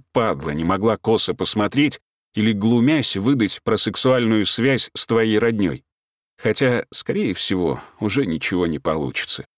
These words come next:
Отучили наш народ, что можно за себя постоять, еще с татаро-монгол. А потом каждый последующий правитель целенаправленно выжигал эту черту. Хотя до конца ни у кого так и не вышло. Русский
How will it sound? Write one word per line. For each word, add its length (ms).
Отучили 580
наш 320
народ, 300
что 200
можно 340
за 120
себя 320
постоять, 640
еще 380
с 100
татаро-монгол. 920
А 120
потом 380
каждый 420
последующий 800
правитель 540
целенаправленно 880
выжигал 720
эту 180
черту. 500
Хотя 320
до 100
конца 440
ни 100
у 100
кого 300
так 300
и 20
не 160
вышло. 460
Русский 540